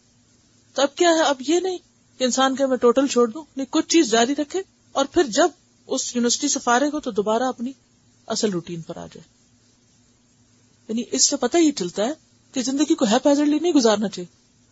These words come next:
کبھی کچھ بہت زیادہ کر لے اور کبھی کچھ بالکل سو گئے، نہیں۔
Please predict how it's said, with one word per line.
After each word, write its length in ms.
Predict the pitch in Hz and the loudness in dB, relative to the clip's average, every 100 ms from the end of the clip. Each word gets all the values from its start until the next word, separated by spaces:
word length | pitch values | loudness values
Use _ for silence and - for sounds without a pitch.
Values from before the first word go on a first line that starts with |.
| - | -2
کبھی 200 | 247 247 | 0 0
کچھ 180 | 294 277 | -2 0
بہت 360 | 269 285 294 277 | 2 4 4 4
زیادہ 220 | 262 254 | 2 2
کر 100 | 247 | 0
لے 100 | 247 | 2
اور 80 | 240 | 2
کبھی 220 | 247 233 233 | 2 -2 -2
کچھ 180 | 233 208 | -4 -4
بالکل 260 | 220 233 | -4 -2
سو 160 | - 190 | -2 -6
گئے، 120 | 175 _ _ | -8 _ _
نہیں۔ 140 | 285 | -6